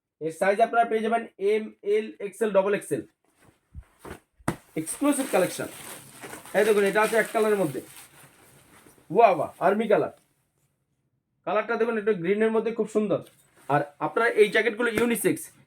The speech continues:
ছেলে মেয়ে সবাই আপনারা পরতে পারবেন, যে কোনো অকেশন অ্যাটেন্ড করতে পারবেন। আপনি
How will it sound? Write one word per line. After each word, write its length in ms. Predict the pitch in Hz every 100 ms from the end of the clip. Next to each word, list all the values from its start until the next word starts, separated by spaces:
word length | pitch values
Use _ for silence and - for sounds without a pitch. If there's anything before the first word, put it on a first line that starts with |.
| _ -
ছেলে 260 | 196 226 240 220
মেয়ে 200 | 226 170 107 _ - -
সবাই 220 | 226 254 233
আপনারা 200 | 233 220
পরতে 200 | 214 190 202
পারবেন, 200 | 190 175 160
যে 60 | 208
কোনো 100 | 214
অকেশন 240 | 196 202 220
অ্যাটেন্ড 240 | 196 196 202
করতে 160 | 202 202
পারবেন। 200 | 190 196 - - - 151
আপনি 140 | -